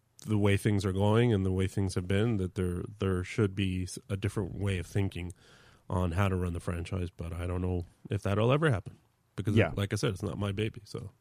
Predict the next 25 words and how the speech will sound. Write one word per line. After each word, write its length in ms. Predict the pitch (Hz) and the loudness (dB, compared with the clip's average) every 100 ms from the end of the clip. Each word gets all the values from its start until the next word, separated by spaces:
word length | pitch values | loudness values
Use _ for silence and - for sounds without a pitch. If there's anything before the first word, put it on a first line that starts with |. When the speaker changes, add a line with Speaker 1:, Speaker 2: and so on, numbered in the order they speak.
| _ - | _ 4
Speaker 2:
You 60 | |
know, 120 | 202 143 | 6 8
and 160 | 160 | 6
it, 160 | 123 120 | 6 4
you 80 | 120 | 2
know, 120 | 98 87 | 2 4
maybe 280 | 110 127 123 | 6 10 10
it 160 | 104 | 10
will 340 | 117 127 131 139 | 8 12 12 12
with 120 | 135 | 10
this 180 | 139 - | 8 8
group, 380 | 135 160 - | 8 10 8
maybe 240 | 104 110 117 | 6 4 4
it 120 | 101 | 2
won't. 420 | 107 117 151 - - | 4 6 6 4 0
Speaker 1:
Right. 180 | 101 92 | -2 6
Speaker 2:
You 100 | 135 | 10
know, 120 | 151 170 | 10 10
but 300 | 151 117 - | 8 6 6
it, 200 | 127 - | 4 4
it's 240 | - - | 4 6
a, 80 | 180 - - - | 4 4 -12 0
you 80 | 123 107 - | 2 2 0
know, 60 | 127 | 2
uh, 580 | 117 113 107 123 123 | 4 2 0 -2 -6